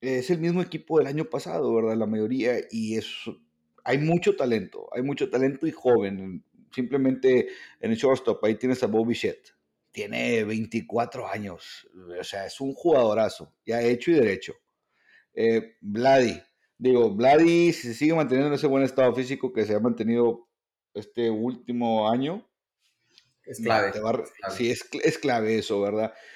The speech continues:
Speaker 1: Que tienes a, a Lourdes Gurriel, ya tienes a Teóscar Hernández,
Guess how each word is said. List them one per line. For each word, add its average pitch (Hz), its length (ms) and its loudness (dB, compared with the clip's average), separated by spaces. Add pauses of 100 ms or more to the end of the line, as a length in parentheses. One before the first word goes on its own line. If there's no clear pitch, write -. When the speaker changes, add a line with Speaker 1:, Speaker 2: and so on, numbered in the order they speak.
(240)
Speaker 1:
Que 131 100 0
tienes 143 340 0
a, 113 480 4
a 113 80 -2
Lourdes 120 320 2
Gurriel, 107 960 4
ya 110 260 -2
tienes 117 260 -4
a - 100 -6
Teóscar 113 360 0
Hernández, 107 840 0